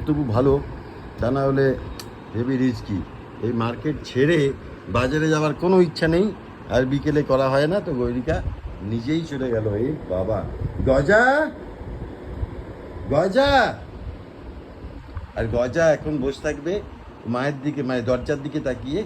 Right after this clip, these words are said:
কখন মা ফিরবে সেই আশায়। এই সারা এই বাড়িতে এই মুহূর্তে, আ, মানে, আমরা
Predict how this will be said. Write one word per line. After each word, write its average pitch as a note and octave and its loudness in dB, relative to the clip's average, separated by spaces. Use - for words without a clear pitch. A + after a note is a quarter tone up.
কখন C3+ -4
মা B2 -2
ফিরবে F#2+ -2
সেই C3 2
আশায়। A2+ 2
এই B2+ -2
সারা C3 4
এই B2 2
বাড়িতে A#2+ 4
এই B2 4
মুহূর্তে, C3 2
আ, - -10
মানে, G#2 2
আমরা A2 2